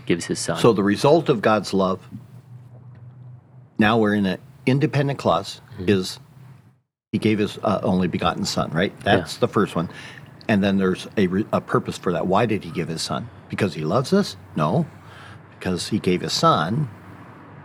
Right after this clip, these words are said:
Speaker 1: That
Speaker 2: and the
Speaker 1: yeah, that whoever believes in him aren't, they're not going to perish but have everlasting life.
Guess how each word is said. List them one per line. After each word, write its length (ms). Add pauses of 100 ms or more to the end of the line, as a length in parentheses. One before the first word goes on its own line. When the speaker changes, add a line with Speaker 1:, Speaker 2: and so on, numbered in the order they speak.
(240)
Speaker 1:
That 140
Speaker 2:
and 160
the 80 (460)
Speaker 1:
yeah, 280
that 160
whoever 300
believes 420
in 80
him 160
aren't, 200 (140)
they're 100
not 180
going 180
to 40
perish 420
but 120
have 160
everlasting 640
life. 240